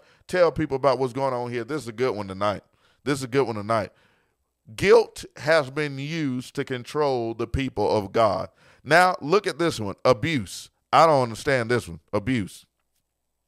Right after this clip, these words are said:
Second Corinthians chapter eleven, nineteen and twenty. "For ye suffer fools gladly." I'm about to get to Jordan and Larry Reed and all them.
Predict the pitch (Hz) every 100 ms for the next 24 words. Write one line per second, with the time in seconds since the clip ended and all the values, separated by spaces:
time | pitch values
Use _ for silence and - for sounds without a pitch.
0 | _ _ _ _ _ _ _ _ _ -
1 | 214 196 185 185 175 170 - 135 147 151
2 | 147 143 147 139 143 123 143 135 110 156
3 | 170 170 165 180 165 151 175 160 131 123
4 | 147 127 98 104 - 156 143 131 123 120
5 | 113 110 95 127 135 107 107 117 117 110
6 | 117 107 101 95 95 92